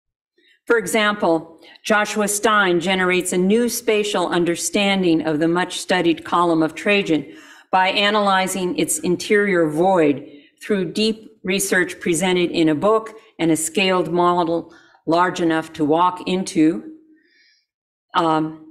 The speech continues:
his stated goal is, quote, "to establish a methodology for the transformational use of our inherited patrimony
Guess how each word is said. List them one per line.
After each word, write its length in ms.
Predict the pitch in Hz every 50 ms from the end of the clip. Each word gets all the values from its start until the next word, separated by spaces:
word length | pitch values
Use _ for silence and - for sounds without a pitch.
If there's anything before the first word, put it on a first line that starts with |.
| - - _
his 220 | - 220 214 214
stated 420 | - - 254 247 247 233 226 190 170
goal 360 | - 208 202 202 202 190 175
is, 160 | 170 160 165
quote, 460 | - - - 202 190 196 190 190 -
"to 120 | - 220 196
establish 640 | 190 - - - 233 220 226 226 220 247 240 240 233
a 80 | 196
methodology 880 | 185 190 202 220 - 262 214 220 196 190 185 185 185 170 - 185 180 180 175
for 120 | - 180 165
the 100 | 151 160
transformational 1160 | - - - 202 202 214 208 208 - 214 196 190 185 190 190 190 - - 190 175 165 160 147
use 360 | 165 196 208 202 196 - -
of 200 | - - 170 151
our 200 | 151 156 156 156
inherited 840 | 156 156 160 156 - 190 190 190 190 185 185 190 180 160 151 - -
patrimony 880 | - - 180 180 - - 208 185 165 160 160 156 156 151 151 - -